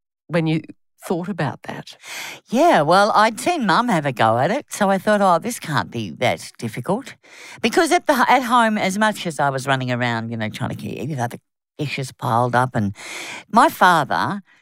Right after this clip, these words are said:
Speaker 2: so he's in his early thirties, he's got these four kids, and he used to go off, and my husband, e-, every time he hears this, Brendan just hits the roof. He used to sometimes go off on a Friday night and not come home till Sunday morning.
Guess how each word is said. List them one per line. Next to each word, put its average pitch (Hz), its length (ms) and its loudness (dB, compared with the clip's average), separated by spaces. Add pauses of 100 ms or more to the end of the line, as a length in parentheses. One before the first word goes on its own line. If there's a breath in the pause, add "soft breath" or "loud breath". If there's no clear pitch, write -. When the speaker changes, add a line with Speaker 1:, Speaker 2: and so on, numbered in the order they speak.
(560 soft breath)
Speaker 2:
so - 400 0
he's 202 240 0
in 208 140 0
his 143 200 -2
early 131 260 2
thirties, - 440 0
he's - 140 -8
got - 160 -2
these 117 140 -6
four 98 200 -6
kids, - 500 -8 (920)
and 185 140 4
he 208 180 4 (180)
used 214 260 0
to 190 80 -4
go 156 340 4
off, 139 320 4
and 147 120 -2
my 180 140 0
husband, 185 640 -2
e-, 98 160 -6
every 147 180 -2
time 160 160 -4
he 101 80 -2
hears 117 360 -2
this, - 300 -8 (140)
Brendan 110 320 -4
just 107 220 -10
hits - 300 -10
the 107 120 -6
roof. - 380 -8 (760 loud breath)
He 254 500 0
used 190 280 0
to 170 60 -4
sometimes 151 680 0
go 147 300 4
off 139 280 2
on 127 100 0
a 117 80 0
Friday 123 460 2
night 117 300 2
and 117 120 -2
not 110 200 0
come 104 180 -2
home 104 300 -2
till 110 120 -10
Sunday 101 420 -4
morning. 113 580 -4